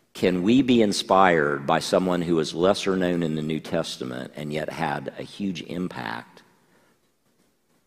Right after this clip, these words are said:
Could perhaps that same thing happen in my life and your life? And the answer is yes.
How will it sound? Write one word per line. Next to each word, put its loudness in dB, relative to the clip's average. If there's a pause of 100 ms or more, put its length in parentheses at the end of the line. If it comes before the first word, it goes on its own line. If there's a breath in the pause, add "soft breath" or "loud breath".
(180)
Could -14
perhaps 0
that 2
same 0
thing -2
happen -4
in -6
my -2
life -4
and -8
your -6
life? -6
And -12
the -4
answer -4
is -8
yes. -8